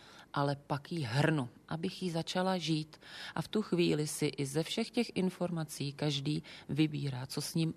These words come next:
aktuálně nejvíc souzní. A to potřebuje čas. A autenticita každého jedince, který tam nastoupí, zůstává zachována a podporována. Protože já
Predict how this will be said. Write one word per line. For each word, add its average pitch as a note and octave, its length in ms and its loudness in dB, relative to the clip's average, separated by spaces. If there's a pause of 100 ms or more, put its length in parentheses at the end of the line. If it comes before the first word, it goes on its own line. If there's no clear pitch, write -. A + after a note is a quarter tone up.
aktuálně E3+ 560 0
nejvíc D#3 340 0
souzní. C3 520 -2 (200)
A C3+ 220 4
to - 160 -4
potřebuje C#3 560 -4
čas. - 540 -8 (400)
A C#3+ 280 2
autenticita F#3+ 760 2
každého D#3 560 2
jedince, D#3 520 4
který D#3+ 300 -2
tam E3+ 200 -4
nastoupí, D#3+ 500 -6
zůstává D3+ 560 -4
zachována D3 680 -2
a D3 40 -6
podporována. B2+ 840 -2 (500)
Protože D3 400 0
já D3 260 4